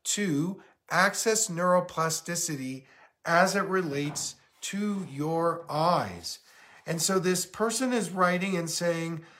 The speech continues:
"Would it be helpful for me to take this class? I've been dealing with vertigo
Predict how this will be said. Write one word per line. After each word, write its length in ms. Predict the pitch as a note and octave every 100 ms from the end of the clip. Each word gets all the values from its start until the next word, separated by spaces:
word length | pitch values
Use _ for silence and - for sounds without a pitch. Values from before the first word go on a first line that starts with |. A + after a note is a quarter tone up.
| -
"Would 200 | - E3+
it 120 | G3 G3+
be 140 | A3+
helpful 460 | G3+ A3+ A3+ - A#3
for 200 | - F#3+
me 380 | F3+ E3 E3+
to 180 | F3+ F3
take 280 | - E3 D#3+
this 180 | G#3+ G#3+
class? 600 | - D#3 C#3 D#3 F#3 - - - -
I've 180 | D3 C#3+
been 160 | D3
dealing 360 | C#3+ F3 G3 G3+
with 180 | E3+ C3
vertigo 840 | B2+ D#3+ F#3 F#3+ G#3 G#3+ A3+ A#3